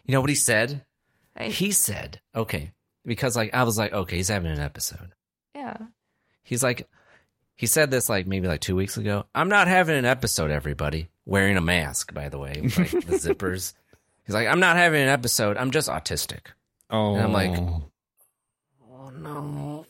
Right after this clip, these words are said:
Speaker 1: What?"
Speaker 2: No, no, he has, like, untreated bipolar. Like, please, please get help.
Speaker 1: But he thinks he's a genius.
Speaker 3: He gave Alex Jones pause.
Speaker 1: <laughs>
Speaker 3: Like,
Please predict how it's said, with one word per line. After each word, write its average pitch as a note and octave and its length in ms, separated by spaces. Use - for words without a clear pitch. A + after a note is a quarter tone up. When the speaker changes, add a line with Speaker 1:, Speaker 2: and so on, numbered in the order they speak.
Speaker 1:
What?" E3 580
Speaker 2:
No, A#3 220
no, B3+ 240
he A3 140
has, A3 200
like, A3+ 280
untreated A3+ 640
bipolar. G#3 640
Like, - 200
please, D4 320
please E4 220
get F3 180
help. G#3+ 360
Speaker 1:
But G#2+ 140
he A#2 100
thinks A2+ 280
he's G2 180
a D2+ 60
genius. F2 580
Speaker 3:
He G#2+ 100
gave G2+ 220
Alex F2 300
Jones D#2 380
pause. C#2+ 540
Speaker 1:
<laughs> - 140
Speaker 3:
Like, G#2+ 320